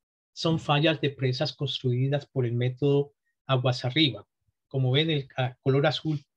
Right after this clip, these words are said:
es predominante aquí. Eh, sobresale Chile, con una cantidad de presas que han fallado, que están construidas aguas arriba, y también en Norteamérica. Eh, obviamente, una estadística de estas, eh,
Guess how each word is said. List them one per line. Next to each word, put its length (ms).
es 140
predominante 720
aquí. 400
Eh, 300
sobresale 640
Chile, 640
con 180
una 160
cantidad 540
de 120
presas 600
que 100
han 160
fallado, 540
que 60
están 260
construidas 340
aguas 220
arriba, 340
y 120
también 640
en 420
Norteamérica. 720
Eh, 280
obviamente, 680
una 160
estadística 640
de 140
estas, 520
eh, 260